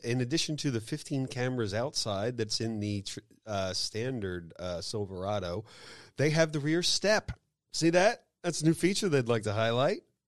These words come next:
Not only that, they have Google Automotive inside, regenerative braking, cr-,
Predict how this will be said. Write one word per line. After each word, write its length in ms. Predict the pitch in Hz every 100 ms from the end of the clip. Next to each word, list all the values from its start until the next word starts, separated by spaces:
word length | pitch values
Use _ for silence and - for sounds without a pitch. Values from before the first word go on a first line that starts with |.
| _ _ _ _ -
Not 260 | 135 196 214
only 320 | 190 185 175
that, 640 | 139 117 147 185 156 -
they 100 | -
have 240 | 131 135 110
Google 380 | 120 147 156 139
Automotive 680 | 123 120 98 107 180 147
inside, 720 | 98 90 85 98 87 101 160 - - - - - - -
regenerative 880 | 131 120 160 214 214 220 185 110
braking, 720 | 110 107 135 196 185 208 214 220
cr-, 300 | - - 147